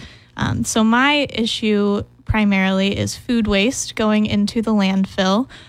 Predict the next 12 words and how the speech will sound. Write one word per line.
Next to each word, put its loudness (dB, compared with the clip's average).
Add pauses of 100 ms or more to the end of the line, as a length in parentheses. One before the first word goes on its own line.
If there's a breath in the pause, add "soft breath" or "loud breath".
(240 loud breath)
Um, -2
I'm 2
working 0
with -2
Rice -2
County -2
Environmental 0
Services -2
to -2
reduce 0
waste -2
through, 0